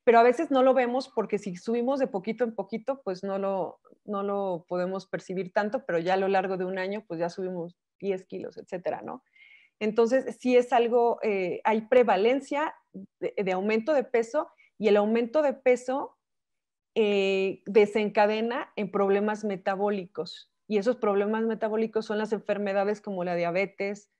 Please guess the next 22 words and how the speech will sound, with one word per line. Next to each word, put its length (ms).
como 220
bien 160
lo 60
dijiste, 420
la 100
hipertensión, 1000
eh, 420
después 520
que 120
derivan 500
también 240
otras 240
enfermedades, 520
incluso 340
renales, 680
¿no? 220
Ataques 380
cardíacos, 540
etcétera, 440
¿no? 200
Entonces, 600
sí, 380